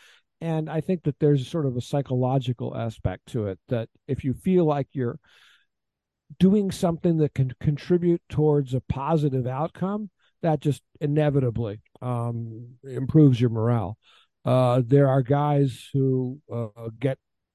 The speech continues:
put into fighting positions and, uh, you know, infantrymen on the front lines, and they, you know, they basically sit there and get pounded. And, uh, you know, they watch their buddies get hit.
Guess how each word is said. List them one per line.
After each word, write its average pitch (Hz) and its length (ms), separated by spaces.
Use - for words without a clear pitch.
put 170 160
into 123 560
fighting 143 360
positions 123 720
and, 127 480
uh, 117 220
you 120 160
know, 90 160
infantrymen 131 640
on 120 140
the 113 60
front 127 280
lines, 120 500
and 160 120
they, 202 200
you 214 200
know, 127 200
they 160 240
basically 156 500
sit - 320
there 135 220
and 127 100
get 135 160
pounded. 151 600
And, 131 580
uh, 127 300
you 135 60
know, 120 80
they 117 100
watch 135 300
their 135 140
buddies 135 360
get 123 180
hit. 165 200